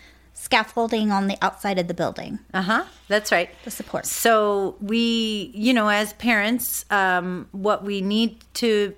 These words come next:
Speaker 2: be able to learn how to do is how to direct, how to help our kids direct their attention to where it needs to go. And when their brain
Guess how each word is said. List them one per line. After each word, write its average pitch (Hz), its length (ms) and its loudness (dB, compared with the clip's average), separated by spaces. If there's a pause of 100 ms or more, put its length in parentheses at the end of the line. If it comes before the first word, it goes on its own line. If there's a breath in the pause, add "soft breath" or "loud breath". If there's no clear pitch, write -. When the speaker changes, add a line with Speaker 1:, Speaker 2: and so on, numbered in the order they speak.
Speaker 2:
be 214 120 2
able 196 180 0
to 202 160 -4
learn 190 260 0
how 190 120 -2
to 190 140 -2
do 175 440 -2
is 190 240 -2
how 196 240 0
to 202 140 -2
direct, 165 880 -2
how 196 140 0
to 190 80 0
help 196 240 -2
our 202 100 2
kids 196 320 -6
direct 175 640 -2 (360 loud breath)
their 190 420 2
attention 262 920 0 (460 loud breath)
to 214 640 2
where 202 340 2
it 190 100 -2
needs 180 360 -4
to 175 100 -2
go. 147 320 0 (640 soft breath)
And 175 560 0 (260)
when 185 720 0
their 175 680 2 (140)
brain 208 840 0